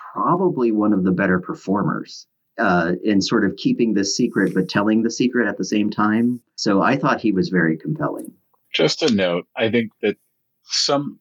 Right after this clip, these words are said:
Speaker 2: there, there are a number of us that have strange relationships with Chastity. Um, <laughs> but also, uh, I think that for me anyway, from the beginning, I, Ricky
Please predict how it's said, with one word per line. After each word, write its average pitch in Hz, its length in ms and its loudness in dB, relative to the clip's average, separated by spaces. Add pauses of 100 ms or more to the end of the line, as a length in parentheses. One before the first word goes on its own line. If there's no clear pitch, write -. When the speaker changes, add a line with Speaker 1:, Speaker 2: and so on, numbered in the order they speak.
Speaker 2:
there, 123 280 0
there 120 180 2
are 117 60 4
a 117 60 2
number 131 300 2
of 90 60 0
us 90 140 -2
that 98 160 -4
have 101 120 -2
strange 92 380 0
relationships 87 680 0
with 85 100 -8
Chastity. 80 540 -2 (1000)
Um, - 440 2 (1160)
<laughs> - 100 0 (340)
but - 200 0 (100)
also, 101 760 2 (540)
uh, 98 340 4
I 110 140 2
think 143 280 -2 (120)
that 98 340 2 (640)
for 135 260 0
me 131 340 0
anyway, 135 580 0 (640)
from 123 200 2
the 123 100 2
beginning, 95 680 0 (300)
I, 98 280 2 (500)
Ricky 117 260 2